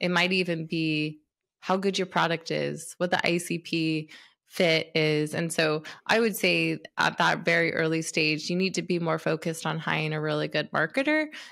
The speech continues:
and also investing more in your product and engineering. 'Cause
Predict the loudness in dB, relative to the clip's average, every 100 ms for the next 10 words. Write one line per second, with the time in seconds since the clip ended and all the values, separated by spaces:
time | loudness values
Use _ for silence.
0 | -2 0 0 0 0 0 0 0 0 2
1 | 0 0 -2 0 0 -2 0 0 2 -2
2 | -4 -4 -6 -6 -6 -4 -4 -4 -2 0
3 | 0